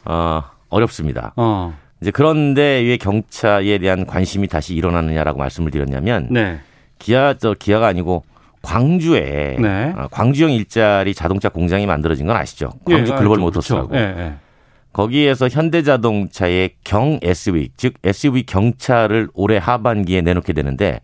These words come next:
Speaker 2: 네.
Speaker 1: 그것도 사실은 경영 에스유브이지만
Speaker 2: 음.
Speaker 1: 공간이 넓어서 이런 캠핑 문화에 상당히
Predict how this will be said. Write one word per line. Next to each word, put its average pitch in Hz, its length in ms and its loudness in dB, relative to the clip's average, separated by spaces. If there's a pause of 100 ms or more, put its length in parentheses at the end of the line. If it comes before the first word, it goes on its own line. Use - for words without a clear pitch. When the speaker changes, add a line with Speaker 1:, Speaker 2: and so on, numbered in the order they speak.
(100)
Speaker 2:
네. 98 280 0 (200)
Speaker 1:
그것도 147 760 2 (360)
사실은 127 640 0 (120)
경영 160 520 2
에스유브이지만 90 1000 0
Speaker 2:
음. 98 320 0
Speaker 1:
공간이 139 520 2
넓어서 95 420 2
이런 101 320 0
캠핑 143 480 -2
문화에 95 260 0
상당히 101 600 -2